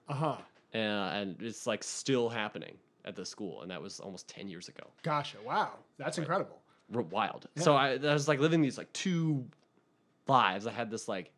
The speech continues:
Speaker 2: word heavy life, and then the, like, the music, uh, heavy life that I was experiencing
Speaker 1: Mm-hmm.
Speaker 2: with bands and class and, and stuff. So answering your question directly, yes,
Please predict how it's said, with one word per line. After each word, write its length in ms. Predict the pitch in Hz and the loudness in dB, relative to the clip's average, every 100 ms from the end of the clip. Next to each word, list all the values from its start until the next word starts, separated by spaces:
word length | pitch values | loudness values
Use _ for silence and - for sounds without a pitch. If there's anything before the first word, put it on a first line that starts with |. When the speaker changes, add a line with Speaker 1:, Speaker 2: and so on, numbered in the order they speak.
| _ | _
Speaker 2:
word 720 | 143 185 233 214 208 202 170 - - - - | 2 10 12 12 10 6 2 -6 -18 -20 -12
heavy 720 | - 165 170 156 156 147 147 | -4 2 4 8 10 10 8
life, 580 | 135 127 127 123 120 - | 8 8 8 6 2 -4
and 140 | 123 | -2
then 140 | 120 113 | 0 0
the, 160 | 104 87 | -2 -6
like, 200 | 110 104 90 - | -6 -6 -8 -12
the 160 | 113 95 113 | -12 -10 -2
music, 380 | 139 120 110 _ _ _ _ | -2 -2 -8 _ _ _ _
uh, 40 | 92 | -14
heavy 480 | 90 104 95 98 90 | -6 -4 -4 -8 -10
life 300 | 113 92 - - | -8 -6 -6 -8
that 100 | 92 | -8
I 40 | |
was 120 | 90 | -8
experiencing 800 | 90 - 107 87 - - 73 85 170 | -12 -8 -6 -6 -10 -10 -10 -8 -2
Speaker 1:
Mm-hmm. 160 | 156 | 0
Speaker 2:
with 260 | 147 110 - _ _ _ - - | 0 -4 -14 _ _ _ -12 -6
bands 340 | 98 87 90 | -6 -6 -10
and 100 | 87 | -14
class 400 | - 82 - - | -12 -12 -10 -14
and, 120 | - - | -14 -18
and 80 | 87 | -16
stuff. 260 | - - - | -12 -12 -12
So 220 | - 80 - _ - - - | -12 -12 -12 _ -18 -18 0
answering 460 | 196 208 - 175 156 | 6 6 6 4 4
your 100 | 131 | 4
question 420 | - 143 - 123 | 2 0 2 -4
directly, 560 | 107 123 120 113 104 - _ _ | 0 2 2 0 -4 -4 _ _
yes, 420 | 120 110 - - | 0 0 -2 -12